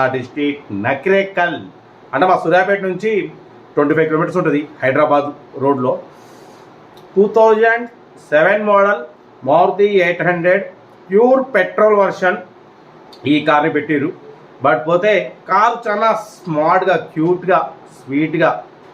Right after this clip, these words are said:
హాట్, చాలా బాగుంది, చాలా clean and నీట్గా ఉంది. టూ థౌజండ్ సెవెన్ చాలా clean and నీట్గా మెయింటైన్ చేసిర్రు, సింగిల్ హ్యాండ్ యూజ్డ్ అంటున్నారు. But పోతే only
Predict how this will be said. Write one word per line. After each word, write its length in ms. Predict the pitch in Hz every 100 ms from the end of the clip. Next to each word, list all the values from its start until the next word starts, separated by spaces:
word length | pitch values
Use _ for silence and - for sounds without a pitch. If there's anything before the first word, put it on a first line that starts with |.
| - -
హాట్, 280 | 131 143 165 - - - - - - 294 - -
చాలా 180 | 127 147 131
బాగుంది, 420 | 143 156 175 156 147 - - - - -
చాలా 160 | 165 185 185
clean 200 | 208 226 240
and 100 | 240
నీట్గా 260 | 226 226 214 214
ఉంది. 160 | 196 202 202
టూ 80 | 214 226
థౌజండ్ 300 | 220 233 - 202
సెవెన్ 320 | 202 202 208 - - - - - - -
చాలా 220 | 170 214 240 247 240 - - - - 151
clean 200 | 175 214
and 60 | 208
నీట్గా 180 | 202 190
మెయింటైన్ 280 | 185 185 180
చేసిర్రు, 360 | 175 160 165 185 - - - - -
సింగిల్ 280 | 160 185 202
హ్యాండ్ 220 | 185 185 170
యూజ్డ్ 220 | 175 170 170
అంటున్నారు. 340 | 151 160 170 151
But 100 | 151 156
పోతే 240 | 185 214 269 277 - - - 135 185
only 260 | 233 240